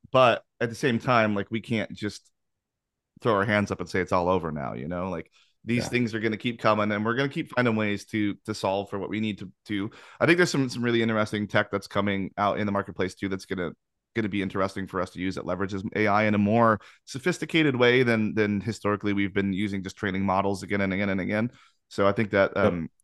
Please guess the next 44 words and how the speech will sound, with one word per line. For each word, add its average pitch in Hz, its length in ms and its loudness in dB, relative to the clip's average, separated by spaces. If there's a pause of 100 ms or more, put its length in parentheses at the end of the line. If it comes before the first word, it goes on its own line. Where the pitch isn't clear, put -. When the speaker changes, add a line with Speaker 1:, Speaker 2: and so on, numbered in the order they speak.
(100)
Speaker 1:
over 113 200 4
the 110 40 4
next 104 180 0
Speaker 2:
I 147 40 2
Speaker 1:
couple 160 160 6
Speaker 2:
think - 0 -
Speaker 1:
of 90 60 -2
years, 139 180 6
Speaker 2:
A 135 60 6
I 143 40 4
Speaker 1:
it's 131 60 4
Speaker 2:
has 120 200 4
the 98 80 4
Speaker 1:
gonna 80 100 -2
be 98 60 6
Speaker 2:
ability, 95 300 6
I 90 100 0
think, 90 240 -6 (520)
kinda 151 180 6
like 107 260 4
a, 90 300 2
you 123 80 -4
know, 82 160 -8 (1000)
in 135 100 6
a 123 60 8
way, 113 500 8
a 107 80 2
more, 104 240 6
it's 104 140 -4
a 101 60 2
much 104 300 2
more 92 400 0
advanced, 98 840 -2 (1200)
you 95 120 -4
know, 80 140 -4 (120)
unsupervised 95 680 6
machine 90 280 -2
learning 80 380 0
kind 80 240 -2
of, - 100 -12 (160)
you 104 100 -2
know, 110 100 2
Speaker 1:
Yeah. 101 100 4
Speaker 2:
'cause 87 200 -2